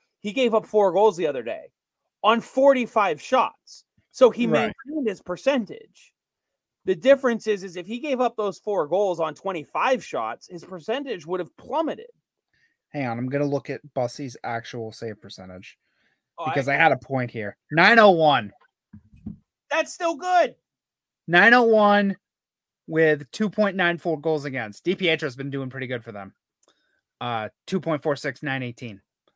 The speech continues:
Speaker 2: Um, <clears throat> remember, he was a World Junior star. There's still talent there, but anyway, I digress.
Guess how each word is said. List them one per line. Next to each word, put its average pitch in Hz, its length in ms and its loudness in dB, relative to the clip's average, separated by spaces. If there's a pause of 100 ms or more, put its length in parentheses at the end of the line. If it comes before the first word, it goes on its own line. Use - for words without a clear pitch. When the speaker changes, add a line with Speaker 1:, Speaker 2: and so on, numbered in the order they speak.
(640)
Speaker 2:
Um, 123 480 -8 (480)
<clears throat> 147 280 -6 (420)
remember, 175 300 4
he 160 140 0
was 170 160 -2
a 139 140 -4 (160)
World 160 300 2
Junior 151 280 -4
star. 107 400 -6
There's 143 180 -2
still 165 200 -2
talent 127 340 -4
there, 104 140 -6
but 117 180 -6
anyway, 127 300 -6
I 110 120 -4
digress. 110 380 -10